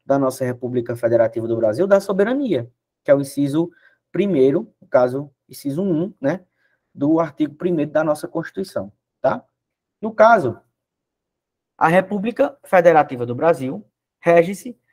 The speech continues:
nas, nas suas relações internacionais pelos seguintes princípios, tá?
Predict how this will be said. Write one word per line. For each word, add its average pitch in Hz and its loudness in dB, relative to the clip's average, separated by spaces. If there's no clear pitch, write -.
nas, 196 -2
nas 175 -2
suas 127 -6
relações 165 -2
internacionais 135 -4
pelos 175 2
seguintes 175 -8
princípios, - -8
tá? 269 -2